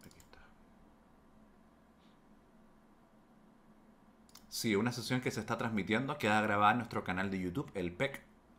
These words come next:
Si no lo, si no estás suscrito, suscríbase al canal, active las notificaciones. Tenemos un canal donde se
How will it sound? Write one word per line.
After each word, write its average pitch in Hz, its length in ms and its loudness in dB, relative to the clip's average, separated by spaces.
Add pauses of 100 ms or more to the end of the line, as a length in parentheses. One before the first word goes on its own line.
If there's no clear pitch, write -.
(160)
Si - 240 -8
no 92 120 0
lo, 104 120 -2
si 92 200 -8
no 98 80 -2
estás 110 180 -6
suscrito, 107 400 -2
suscríbase 110 480 -2
al 107 60 -6
canal, 107 260 -4
active 104 240 -4
las 107 120 -4
notificaciones. 92 880 -6 (420)
Tenemos 101 280 -2
un 110 80 -2
canal 104 240 0
donde 101 220 -2
se 82 300 -4